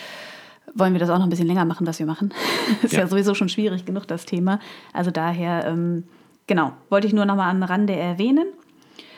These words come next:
Speaker 1: Ja, aber auch so, wie gesagt, wenn ihr Fragen habt oder irgendwie denkt, „Okay, da brennt mir was auf der Seele“, dann können wir das gerne besprechen.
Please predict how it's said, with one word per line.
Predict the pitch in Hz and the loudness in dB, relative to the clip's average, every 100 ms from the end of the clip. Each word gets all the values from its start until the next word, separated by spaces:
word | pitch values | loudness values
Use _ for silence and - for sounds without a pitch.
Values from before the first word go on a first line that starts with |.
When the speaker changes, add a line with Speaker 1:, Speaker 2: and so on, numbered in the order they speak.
| - - - - _ _ | -20 -20 -20 -20 _ _
Speaker 1:
Ja, | 220 - | -2 0
aber | 180 160 | 2 4
auch | 175 | 2
so, | 160 170 160 | 0 -2 -2
wie | |
gesagt, | 156 156 - | -6 -8 -8
wenn | 156 147 | -6 -4
ihr | |
Fragen | 156 - 160 156 156 | -6 -10 -6 -6 -6
habt | - - | -10 -8
oder | 160 147 - | -6 -4 0
irgendwie | 202 208 185 | 2 2 2
denkt, | 180 175 | 0 -2
„Okay, | 175 175 | -4 -6
da | 170 165 | -4 -4
brennt | 170 160 | -2 -2
mir | 165 | -4
was | 160 | -4
auf | 165 | -4
der | 170 | -6
Seele“, | 160 160 160 160 | -4 -4 -4 -6
dann | 156 156 | -4 -4
können | 156 156 | -2 -6
wir | 156 | -6
das | 151 | -8
gerne | - 160 | -6 -6
besprechen. | 170 - - 180 - | -4 -6 -6 -10 -12